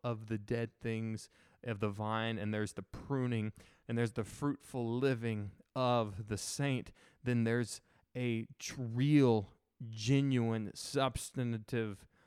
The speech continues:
understanding of the work of the Holy Spirit and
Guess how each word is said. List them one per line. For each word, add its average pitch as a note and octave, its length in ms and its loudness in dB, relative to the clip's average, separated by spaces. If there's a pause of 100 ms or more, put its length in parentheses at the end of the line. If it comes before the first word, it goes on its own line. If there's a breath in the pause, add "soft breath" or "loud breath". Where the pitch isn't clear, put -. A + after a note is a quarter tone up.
(180 soft breath)
understanding A#2 920 -2 (140)
of G#2+ 520 -6
the A2 160 0
work A#2 360 2
of A#2+ 100 -2
the A2+ 120 -2 (300)
Holy A#2 300 0
Spirit G#2 400 -6
and A2 140 -10